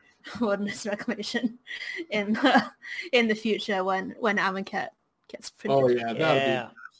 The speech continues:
Speaker 2: Also, there was one more event, uh, that was announced today, actually, Brasky. We forgot about it.
Speaker 3: No, hit, hit, hit me up.
Speaker 2: Uh, August first, the next, uh, Arena Open tournament
Speaker 1: Mm.
Speaker 2: got announced today. The next one, funny that we're talking about historic bans,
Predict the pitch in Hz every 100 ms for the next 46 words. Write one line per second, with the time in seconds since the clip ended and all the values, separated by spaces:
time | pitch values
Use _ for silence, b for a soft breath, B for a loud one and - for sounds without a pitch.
0 | b b _ _ _ _ - 208 226 214
1 | 170 165 190 185 185 202 196 156 139 143
2 | - _ _ - 113 113 113 113 110 117
3 | 135 139 135 123 120 127 - 113 110 110
4 | - 113 117 113 127 113 123 120 117 110
5 | 107 107 107 185 151 160 160 151 165 139
6 | 165 160 98 _ _ _ _ - 135 127
7 | - 156 190 - - 180 180 127 - 135
8 | 139 165 - - - - 135 139 131 120
9 | 127 165 175 165 - 143 175 175 127 -
10 | - 117 113 214 190 185 185 208 _ 147
11 | 139 123 120 120 113 - 127 123 120 B
12 | B B - 156 143 - 196 156 151 -
13 | 156 160 156 156 170 165 156 180 196 143
14 | 139 139 139